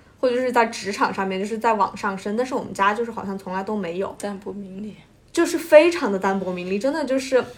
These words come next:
Speaker 1: 我看到我的父母他们一生都是在基层的岗位上面做基层的事情，就是没有因为自己的资历有多深，或者是因为自己职场上的野心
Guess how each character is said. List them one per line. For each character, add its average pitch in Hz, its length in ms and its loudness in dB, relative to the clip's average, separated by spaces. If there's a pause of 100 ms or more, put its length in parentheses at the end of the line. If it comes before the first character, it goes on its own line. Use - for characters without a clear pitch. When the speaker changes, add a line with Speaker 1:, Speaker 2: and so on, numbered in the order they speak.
(260)
Speaker 1:
我 196 180 2
看 247 320 2
到 208 160 6
我 175 140 0
的 196 80 -8
父 285 260 -2
母 233 140 -2
他 208 160 -4
们 233 100 0
一 240 140 -4
生 233 260 -2
都 233 120 4
是 240 100 -4
在 208 160 0
基 233 260 -8
层 202 160 -6
的 170 80 -6
岗 - 220 -6
位 185 100 -6
上 180 240 -4
面 185 240 -4
做 202 200 2
基 233 280 -6
层 285 160 -6
的 - 120 -6
事 - 200 -8
情， - 220 -12 (340)
就 240 120 2
是 247 100 2
没 190 140 2
有 226 180 4
因 233 220 2
为 226 100 4
自 214 180 -6
己 180 80 -4
的 - 120 -4
资 233 260 -4
历 254 140 -4
有 185 160 -4
多 175 200 -2
深， 208 280 -2
或 220 100 0
者 165 100 -4
是 - 140 -6
因 214 80 -2
为 214 100 0
自 202 140 -8
己 190 100 -4
职 - 240 -10
场 196 200 -4
上 196 160 -4
的 190 80 -6
野 170 180 -10
心 185 340 -8